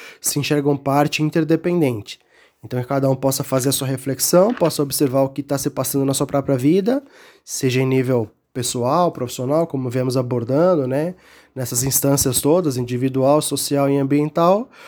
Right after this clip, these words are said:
porque talvez essa possa ser a chave pra gente poder operar a transformação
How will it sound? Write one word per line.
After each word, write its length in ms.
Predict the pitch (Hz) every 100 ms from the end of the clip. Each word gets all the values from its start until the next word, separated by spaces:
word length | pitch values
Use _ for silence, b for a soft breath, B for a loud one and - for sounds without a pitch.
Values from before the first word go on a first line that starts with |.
| B -
porque 400 | 156 - 156 156
talvez 560 | 156 160 135 139 147
essa 240 | 139 139 139
possa 340 | 143 143 -
ser 460 | 156 - 135 139 147 B B B
a 140 | 147
chave 340 | 135 143 139 139
pra 140 | 139
gente 240 | 131 135 -
poder 400 | 143 127 127 135
operar 380 | 135 135 127
a 20 | 131
transformação 960 | 135 131 139 135 131 - 127 131 147